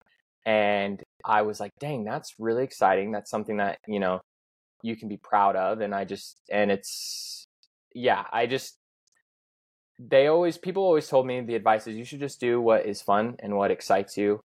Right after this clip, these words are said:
And that's, like, that is definitely a change from, like, the N C double A system because,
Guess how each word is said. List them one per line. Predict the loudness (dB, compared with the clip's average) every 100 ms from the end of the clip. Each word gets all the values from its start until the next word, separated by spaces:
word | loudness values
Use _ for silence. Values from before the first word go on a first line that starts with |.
| _ _
And | -8 -6 -6 -8 -14 -18 _
that's, | -4 -2
like, | -4 -6 -4
that | 0 0
is | 0
definitely | -6 -4 -8
a |
change | -8 -6 -6 -4 -6
from, | -4 -2
like, | -2 -2
the | 0
N | 0 -2
C | -4
double | 0 2
A | 2
system | -2 -6 -4
because, | -4 0 0 0